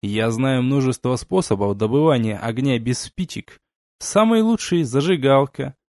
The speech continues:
но именно ее у меня с собой и не имелось.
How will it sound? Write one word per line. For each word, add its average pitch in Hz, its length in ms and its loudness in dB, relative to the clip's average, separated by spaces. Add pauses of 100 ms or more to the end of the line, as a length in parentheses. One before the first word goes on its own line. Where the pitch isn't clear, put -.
но 107 160 0
именно 123 420 4
ее 131 360 2
у 175 60 4
меня 113 280 0
с 107 60 -8
собой 104 400 -2
и - 180 -4
не 226 200 2
имелось. 185 600 -2